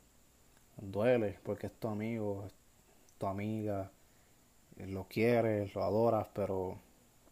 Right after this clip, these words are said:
hay, hay límites y hay personas que, que o están muy ciegas o saben lo que le pasa y están obsesionados con, con ese problema y simplemente no hacen el mayor esfuerzo por salir de ahí,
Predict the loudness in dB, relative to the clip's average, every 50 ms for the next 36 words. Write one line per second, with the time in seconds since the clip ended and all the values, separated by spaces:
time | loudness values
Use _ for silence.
0 | -20 _ -20 -20 -20 -10 -4 -2 -2 0 0 0 -2 -2 -4 -6 -10 _ _ -20
1 | -20 _ -20 _ _ _ _ _ _ _ _ -4 -2 0 2 2 2 2 0 -2
2 | -2 -2 -2 -2 0 0 0 0 -2 -2 -2 -4 -4 -4 -6 -6 -4 -2 -2 0
3 | 0 -2 -4 -6 -8 -18 -20 -20 -20 _ -20 -20 _ _ _ _ _ -12 -6 -4
4 | -2 -2 -2 -4 -6 -2 0 0 0 2 0 -2 -2 -2 0 0 2 2 2 2
5 | 2 0 -2 -4 -12 -20 -20 _ _ -20 -20 _ -20 -20 -20 _ -20 -20 _ -6
6 | -4 -4 -2 -2 -2 -2 -2 -4 -6 -2 2 4 6 6 6 4 4 2 4 4
7 | 4 4 4 2 2 2 0 -4 -2 -2 -4 -4 -4 -4 -4 -6 -6 -4 -4 -4
8 | -2 -2 0 0 0 -2 -4 -6 -8 -8 -6 -6 -8 -8 -10 -10 -8 -8 -6 -4
9 | -4 -4 -2 -2 -4 0 2 4 4 4 4 2 2 0 -2 -2 -6 -12 -20 _
10 | _ _ -20 -20 -20 -20 -20 -20 -20 _ _ _ _ _ _ -10 -6 -4 -4 -2
11 | 0 0 0 0 -2 -2 -2 -2 0 0 0 -2 -2 0 0 0 0 0 0 0
12 | 0 0 0 -2 -2 0 -2 -4 -4 -6 -6 -2 -2 -2 0 0 0 0 0 0
13 | -2 -2 -6 -10